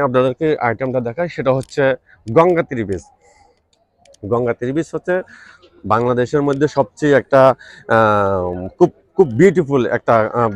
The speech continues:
বিউটিফুল একটা, আহ, মানে কালেকশন। এটা আমি দেখাই আপনাদেরকে। এই যে গঙ্গাগুলা, এই গঙ্গাগুলো অনেক, অনেক সুন্দর, অনেক খুব সুন্দর। আমরা গত বছর দুই হাজার টাকা করে সেল করছিলাম, বাইশশো পঞ্চাশ টাকা থেকে দুইশো টাকা ডিসকাউন্ট দিয়ে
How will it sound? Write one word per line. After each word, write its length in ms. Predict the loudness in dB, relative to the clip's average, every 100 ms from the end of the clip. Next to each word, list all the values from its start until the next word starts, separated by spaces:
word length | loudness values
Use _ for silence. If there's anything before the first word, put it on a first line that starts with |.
| -2
বিউটিফুল 300 | -2 0 0
একটা, 140 | 0 0
আহ, 80 | -2 -4 -6 -6 -8 -14 -12 -10
মানে 140 | -8 -6 -2
কালেকশন। 340 | -4 -2 -4 -4 _ _ _ -2
এটা 100 | 2 2
আমি 100 | 4
দেখাই 240 | 2 4 2
আপনাদেরকে। 340 | 2 0 0 0 2
এই 60 | 4
যে 60 | 2
গঙ্গাগুলা, 420 | 2 2 2 0 -6 _ _ _ _ _ _ _ _ -4
এই 140 | 0 2 2
গঙ্গাগুলো 400 | 0 0 0 2 2 0
অনেক, 180 | -2 -4 -4
অনেক 160 | -4 -6
সুন্দর, 220 | -6 -4 -2 0
অনেক 160 | -2 -4 -6
খুব 120 | -8 -6
সুন্দর। 240 | -6 -4 -4 -8 _ -20 -12
আমরা 180 | -2 2 4 4 0
গত 120 | -4 -4
বছর 200 | -6 -6 -8 _ _ -2
দুই 100 | 2 4
হাজার 160 | 4 4
টাকা 120 | 4
করে 120 | 2 0
সেল 100 | -2 0
করছিলাম, 320 | -2 -2 -6 -10 -20 -20 -20 -20 _ 0
বাইশশো 220 | 0 2 2
পঞ্চাশ 200 | 2 2
টাকা 100 | 0 0
থেকে 120 | 2 0
দুইশো 160 | 2 2
টাকা 120 | 2
ডিসকাউন্ট 300 | 0 0 0 2
দিয়ে 120 | 2